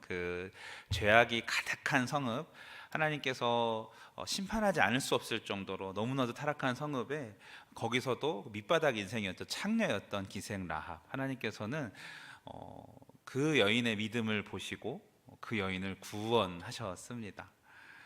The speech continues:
그러니까 가장 최악의 상황에서 가장 최악의 삶을 살고 있던 여성의 믿음을 보시고 하나님은 죄인과 그 믿음 있는 의인을 같이 멸망시키지 아니하시고 반드시 구별하여서 구원해내시는 하나님.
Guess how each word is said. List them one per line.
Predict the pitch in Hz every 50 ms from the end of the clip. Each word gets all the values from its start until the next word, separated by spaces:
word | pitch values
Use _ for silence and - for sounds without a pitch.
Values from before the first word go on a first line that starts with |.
| - - - - -
그러니까 | - 110 104 101 - - 131 117 113
가장 | - - - 110 135 147 147
최악의 | - - 208 208 202 185 180
상황에서 | - 160 156 156 151 143 127 113 - - 135 165 190 -
가장 | - - - 131 131 139
최악의 | 139 - 214 220 214 190 185
삶을 | 160 165 160 160 151
살고 | 143 156 151 143 143
있던 | 127 117 - 123 120 120 113
여성의 | 98 90 - 110 98 101 131 151 131 104
믿음을 | 92 98 98 98 123 127 131 127
보시고 | 107 98 87 - - - - 165 151 123
하나님은 | - 143 147 147 143 139 143 139
죄인과 | - - 120 113 117 117 123 123 113 113 120 151 190 - - - - -
그 | - 120
믿음 | 104 107 107 110 113 117 117
있는 | 113 113 113 107
의인을 | 101 101 101 101 98 104 139 135 -
같이 | - - 107 107 - - -
멸망시키지 | 151 123 98 95 98 110 110 113 - - - 123 - 117
아니하시고 | 87 87 90 90 92 90 - - - 98 - 156 -
반드시 | - - 90 92 92 92 107
구별하여서 | - - 98 90 95 92 92 90 87 87 85 - 120 151 196 - - - - - - -
구원해내시는 | - - 120 117 113 104 95 90 - - 101 98
하나님. | 110 143 160 151 127 101 92 87 87